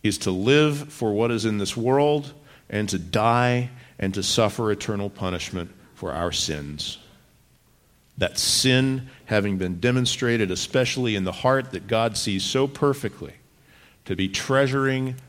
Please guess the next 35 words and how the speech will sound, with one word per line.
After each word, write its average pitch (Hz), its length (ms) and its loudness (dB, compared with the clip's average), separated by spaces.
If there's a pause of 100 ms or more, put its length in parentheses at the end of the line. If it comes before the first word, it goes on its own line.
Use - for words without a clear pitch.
the - 80 -6
self - 680 -2
and 90 120 -6
the 82 40 -6
things 127 320 -4
of 113 60 0
the 104 80 -2
world 92 400 0
instead 90 300 -4
of 85 100 -10
treasuring 85 560 -6 (120)
God 80 440 -6 (520)
and 80 100 -14
the 82 40 -14
things 82 280 -6
of 80 80 -8
his 87 100 -8
kingdom. 98 480 -4 (500)
So 95 180 -2
it's 98 140 -2
eternal 151 480 4
death. 85 440 -4 (360)
The 95 60 -2
mindset 120 460 4
on 127 80 2
the 120 60 0
flesh 135 500 2 (200)
is 110 140 -2
headed 123 220 2
to 123 100 0
hell, 95 400 2 (180)
is - 160 -8
what 92 140 -2
he's 95 140 -2
saying. 80 320 -2